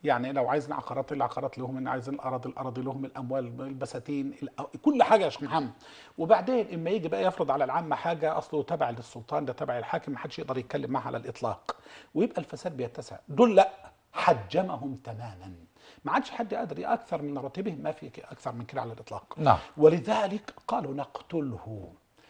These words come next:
Speaker 1: بس عشان يبقى القتل بقى بالنسبة للشعب مقبول، لابد وأن نشترك جميعًا في القتل.
Speaker 2: مم.
Speaker 1: وباسم الوطنية، وباسم
Speaker 2: الوطنية.
Speaker 1: باسم
Speaker 2: وبالتالي
Speaker 1: حب
Speaker 2: كانت
Speaker 1: روما.
Speaker 2: خيانة باسم
Speaker 1: باسم
Speaker 2: الوطنية.
Speaker 1: حب روما.
Speaker 2: نعم.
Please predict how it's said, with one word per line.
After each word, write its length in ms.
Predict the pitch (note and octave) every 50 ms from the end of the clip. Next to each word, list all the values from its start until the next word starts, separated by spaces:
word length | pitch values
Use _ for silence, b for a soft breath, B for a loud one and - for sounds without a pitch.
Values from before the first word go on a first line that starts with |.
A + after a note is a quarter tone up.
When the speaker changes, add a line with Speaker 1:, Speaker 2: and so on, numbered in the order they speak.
| b b b b
Speaker 1:
بس 220 | E3 F#3 - -
عشان 320 | D3 - - - G#3 G3 D3+
يبقى 180 | D3+ - D3+
القتل 500 | C3 A#2 - - - C4 C4 - - A#2+
بقى 380 | A2+ D#3+ E3 - A#2+ A#2 A2+ A2
بالنسبة 360 | A#2 A2+ B2+ E3+ - - C3
للشعب 460 | A2+ - - - E3 C3 G#2+ F#2 - - -
مقبول، 580 | - D3+ D#3 - - C3 C#3+ D3+ D#3 E3 E3+ E3+ - _ _ b b b b b b
لابد 300 | C#3 C#3 C#3+ D#3 A#3 E3+ - - - -
وأن 220 | - A#3+ - D3+
نشترك 440 | D#3 D3 - - - G3 E3 - -
جميعًا 420 | B2 A2+ A#2+ C3 D#3+ E3 - D3 C#3+
في 100 | - -
القتل. 360 | D3 - - - - - - - - - - - - - _ _ -
Speaker 2:
مم. 180 | B2 G#2 F#2 D#2+ b b b b b
Speaker 1:
وباسم 400 | - C3 B2 D3+ G#3 G#3 - E3+
الوطنية، 720 | D#3+ C3+ A2 E3+ F#3 - C#3 B2+ B2 A#2 G#2+ A2 A2 G#2 - - - _ _ _ _ _
وباسم 440 | - C#3+ B2 A#2 F#3 G3+ - - - - - -
Speaker 2:
الوطنية. 460 | B2+ B2 A#2 A2 - A#2 - G2+ F#2+
Speaker 1:
باسم 160 | - - A2+
Speaker 2:
وبالتالي 340 | A2 A2 - - D#3+ D3+ -
Speaker 1:
حب 60 | G#3
Speaker 2:
كانت 100 | A3 G#3
Speaker 1:
روما. 160 | F#3+ D3 C#3
Speaker 2:
خيانة 440 | B2 - C#3+ C3 C#3 D#3 D#3+ D#3+ C#3+
باسم 200 | A#2 C#3 C#3+ - F#3
Speaker 1:
باسم 100 | B3 B3+ F3
Speaker 2:
الوطنية. 300 | F3 - F3 D#3+ C#3+ -
Speaker 1:
حب 200 | - - - G3+
روما. 400 | G3+ G3+ G3 F3 D#3+ C#3+ - -
Speaker 2:
نعم. 200 | C#3+ D3 B2 F2+